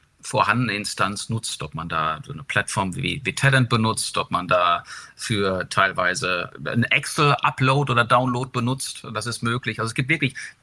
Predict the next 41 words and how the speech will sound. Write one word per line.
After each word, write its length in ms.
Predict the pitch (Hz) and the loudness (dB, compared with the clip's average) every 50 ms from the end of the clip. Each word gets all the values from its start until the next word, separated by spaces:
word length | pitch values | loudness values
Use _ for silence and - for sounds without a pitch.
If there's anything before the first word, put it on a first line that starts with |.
| _ _ - - | _ _ -12 -8
so 220 | 143 131 143 190 | -2 2 2 2
viele 180 | 196 - 202 - | 2 2 -4 -4
unterschiedliche, 640 | 175 208 190 160 - - 165 - 127 117 123 143 156 - | -4 -2 0 0 0 0 -2 0 0 2 2 2 2 0
unterschiedliche 460 | - 147 147 139 - 123 117 123 - 110 | 0 0 0 2 0 0 -2 0 0 0
Möglichkeiten, 580 | 123 160 170 135 - - 98 95 - - 95 | 0 0 0 -2 2 4 4 4 4 2 -2
wie 80 | 110 110 | -4 -2
man 160 | 107 104 104 | -2 0 0
das 180 | 104 98 - 107 | 0 -2 0 0
realisieren 480 | 107 104 101 101 98 120 135 135 117 | 0 0 0 0 -2 0 2 2 2
kann. 220 | 110 - 101 104 101 | 2 0 0 0 0
Da 80 | 98 | -4
gibt's 180 | - 101 - 104 | -4 -6 -8 -8
auch 80 | 101 | -6
kein 220 | - - 104 104 - | -2 -2 -2 -2 -2
Patentrezept 800 | - 110 - - 120 131 - 87 - - - 82 - - - - - | -6 -8 -2 0 0 0 0 -2 -4 -2 -2 -4 -4 -6 -20 -18 -8
oder 160 | - - - - | -4 -2 -2 0
kein, 200 | - - 95 - | 2 0 0 2
kein 160 | - 110 98 | 2 0 2
Template, 500 | - 120 143 143 - 92 82 80 - - _ _ - _ - | 4 4 4 4 4 2 -2 -4 -6 -10 _ _ -18 _ -2
ja, 180 | 98 104 113 110 | 0 2 2 2
wo 40 | 104 | 0
man 120 | 107 104 | -2 0
sagen 220 | 98 104 98 104 101 | 2 2 2 2 2
kann, 140 | 104 104 | 0 -2
okay, 320 | 95 - - 107 113 101 80 | -2 0 2 2 2 2 0
das, 300 | - 80 - - - - | -4 -6 -6 -8 -8 -8
das, 260 | - 92 - - - | -8 -6 -4 -4 0
ähm, 200 | - 95 95 90 | 0 0 0 0
funktioniert 400 | - - 110 107 101 - 107 101 | -2 -4 -4 -4 -4 -2 -4 -2
jetzt 180 | 104 98 - - | -2 -2 -2 0
immer 220 | 123 113 107 107 | 0 0 0 0
so. 280 | 101 117 113 98 82 - - - - - - - | 0 0 0 0 -2 -6 -10 -12 -12 -12 -12 -10
Das 120 | - 143 - | -8 -4 -2
muss 200 | 113 113 - - | -2 -2 2 2
man, 280 | 107 104 104 101 104 - - | 2 2 2 0 -4 -2 0
ähm, 420 | 104 101 98 95 - - - - - - | -2 0 -2 -4 -8 -8 -8 -10 -6 -2
jeweils 300 | 113 127 127 143 139 - | 0 2 4 4 4 2
mit 100 | 127 113 | 2 2
dem 80 | 113 | 0
Kunden 300 | - - 123 120 - 101 | 0 -2 -2 -2 -2 -2
besprechen. 480 | 101 - - - 123 - - 196 190 | -4 -2 0 0 0 0 -2 -6 -8